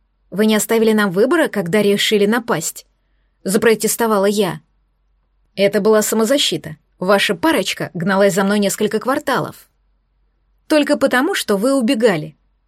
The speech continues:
назидательно сказала Аника и дотронулась до плеча мистера Стейна, пытаясь ощупать травму.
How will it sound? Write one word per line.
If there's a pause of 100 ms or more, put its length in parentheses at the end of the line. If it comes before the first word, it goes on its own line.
назидательно
сказала
Аника (300)
и
дотронулась
до
плеча
мистера
Стейна, (100)
пытаясь
ощупать
травму.